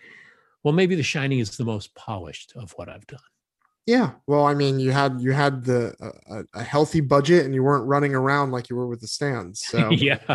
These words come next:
Speaker 2: you could, you could, you
Speaker 1: definitely.
Speaker 2: could use, you could pool those resources more. Uh,
Speaker 1: Yeah.
Speaker 2: so I, I, I, I f-,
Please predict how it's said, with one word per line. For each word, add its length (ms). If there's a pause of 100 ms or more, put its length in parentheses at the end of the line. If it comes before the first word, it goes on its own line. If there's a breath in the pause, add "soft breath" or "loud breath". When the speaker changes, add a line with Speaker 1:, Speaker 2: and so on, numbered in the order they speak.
Speaker 2:
you 60
could, 0
you 60
could, 120
you 80
Speaker 1:
definitely. 400
Speaker 2:
could 160
use, 440
you 80
could 200
pool 340
those 280
resources 800
more. 360 (340 loud breath)
Uh, 320
Speaker 1:
Yeah. 220 (420)
Speaker 2:
so 400 (120)
I, 80 (200)
I, 80 (180)
I, 160 (160)
I 80
f-, 280